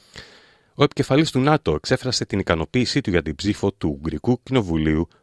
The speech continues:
που άνοιξε το δρόμο για την ένταξη της Σουηδίας στη συμμαχία. Ο Γενικός Γραμματέας του νατο, Jens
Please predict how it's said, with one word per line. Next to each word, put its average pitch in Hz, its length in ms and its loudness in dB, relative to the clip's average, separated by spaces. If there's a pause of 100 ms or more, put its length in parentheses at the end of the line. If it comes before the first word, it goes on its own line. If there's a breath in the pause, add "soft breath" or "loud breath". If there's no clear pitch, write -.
που 101 140 2
άνοιξε 131 240 -2
το 98 140 6
δρόμο 85 340 4
για 90 120 2
την 82 180 -4
ένταξη 78 380 0
της 98 200 -4
Σουηδίας 76 420 2
στη - 80 -8
συμμαχία. 69 640 -2 (720 loud breath)
Ο 113 140 2
Γενικός 110 420 4
Γραμματέας 110 520 2
του 92 120 -2
νατο, 98 300 2 (120)
Jens 98 140 4